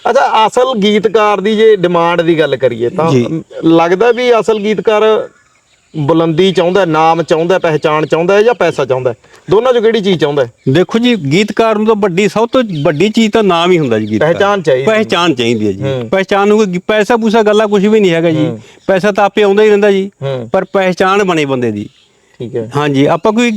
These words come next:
Speaker 2: ਪੈਸੇ ਖਾਤਰ ਨਹੀਂ ਕੰਮ ਕਰ ਰਹੇ ਜੀ, ਇਹ ਸ਼ੌਂਕ ਆ ਜੀ, ਅੰਦਰੋਂ ਸ਼ੌਂਕ ਆ ਜੀ, ਬਿਲਕੁਲ।
Speaker 1: ਤੇ ਆ ਜੇ ਹੋਰ ਗੀਤਕਾਰ ਵੀ ਬਹੁਤ ਨੇ ਪੰਜਾਬ ਦੇ ਵਿੱਚ
Speaker 2: ਜੀ।
Speaker 1: ਜਿਹੜੇ ਗੀਤ ਲਿਖਦੇ ਆ।
Speaker 2: ਹਾਂਜੀ।
Speaker 1: ਉਹ ਪਹਿਚਾਣ ਦੀ, ਅ, ਮਤਲਬ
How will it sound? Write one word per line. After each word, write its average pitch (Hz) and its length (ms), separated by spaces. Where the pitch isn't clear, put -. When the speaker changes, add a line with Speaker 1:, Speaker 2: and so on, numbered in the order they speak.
Speaker 2:
ਪੈਸੇ 202 300
ਖਾਤਰ 202 260
ਨਹੀਂ 151 140
ਕੰਮ 127 180
ਕਰ 127 140
ਰਹੇ 165 140
ਜੀ, 202 240
ਇਹ 190 100
ਸ਼ੌਂਕ 190 360
ਆ 147 60
ਜੀ, 110 180
ਅੰਦਰੋਂ 180 260
ਸ਼ੌਂਕ 127 260
ਆ 101 40
ਜੀ, 101 120
ਬਿਲਕੁਲ। 101 340
Speaker 1:
ਤੇ 147 320
ਆ 147 260
ਜੇ 170 320
ਹੋਰ 160 320
ਗੀਤਕਾਰ 151 520
ਵੀ 165 120
ਬਹੁਤ 139 380
ਨੇ 127 120
ਪੰਜਾਬ 113 400
ਦੇ 110 80
ਵਿੱਚ 120 80
Speaker 2:
ਜੀ। 135 160
Speaker 1:
ਜਿਹੜੇ 113 200
ਗੀਤ 127 200
ਲਿਖਦੇ 110 400
ਆ। - 20
Speaker 2:
ਹਾਂਜੀ। 110 300
Speaker 1:
ਉਹ 190 100
ਪਹਿਚਾਣ 165 520
ਦੀ, 175 560
ਅ, 147 760
ਮਤਲਬ 156 260